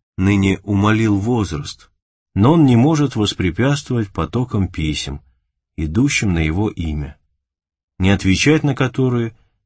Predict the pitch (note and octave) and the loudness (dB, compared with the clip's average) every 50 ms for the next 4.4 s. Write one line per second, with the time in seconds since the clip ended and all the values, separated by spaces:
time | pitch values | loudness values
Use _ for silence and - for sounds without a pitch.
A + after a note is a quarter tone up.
0 | _ - F2 F2 F2+ G#2+ D3 D#3+ C#3+ G#2+ - F#2 E2+ E2 D#2+ D#2+ D#2+ G2 A#2+ C3 | _ -4 -2 0 2 2 4 2 2 0 0 -2 -2 -2 0 0 0 0 0 -2
1 | B2+ - - E2 E2 D#2+ D#2+ D2+ - - G2+ A2 A2+ - - F#2+ F#2+ - - F2 | -4 -4 -4 -4 -4 -2 -4 -4 -4 -2 -2 -2 -2 -4 -6 -8 -8 -6 -6 -6
2 | E2 - - - D#2 D2+ D2 C#2 C#2 - - - - - _ _ _ _ _ _ | -6 -6 -4 -4 -4 -4 -4 -6 -8 -10 -14 -16 -20 -20 _ _ _ _ _ _
3 | _ _ _ _ _ _ _ _ _ _ _ _ _ _ _ - D#2+ E2 F#2+ A2+ | _ _ _ _ _ _ _ _ _ _ _ _ _ _ _ -4 -2 0 2 2
4 | C3 C3+ B2+ A2 E2+ C#2+ C#2 | 2 2 2 0 -2 -4 -6